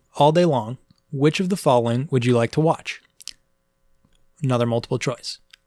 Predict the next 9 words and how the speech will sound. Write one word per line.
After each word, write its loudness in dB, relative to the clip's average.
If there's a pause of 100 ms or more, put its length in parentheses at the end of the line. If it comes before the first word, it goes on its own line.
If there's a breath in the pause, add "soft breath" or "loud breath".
(120)
Keeping 0
Up 0
with -6
the 0
Kardashians, -2 (720)
Diners, 2
Drive-Ins, 2
and 4
Dives, -4